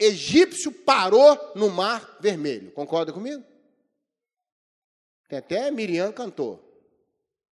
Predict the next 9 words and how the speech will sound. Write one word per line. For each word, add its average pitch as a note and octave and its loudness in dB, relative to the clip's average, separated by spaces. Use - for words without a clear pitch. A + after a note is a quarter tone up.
Afogou C3+ -8
no D3+ -6
mar, D#3+ -12
hein? F3+ -8
O C3 -6
Egito C3+ -10
e C3+ -12
seus G3+ -12
cavaleiros. A2 -18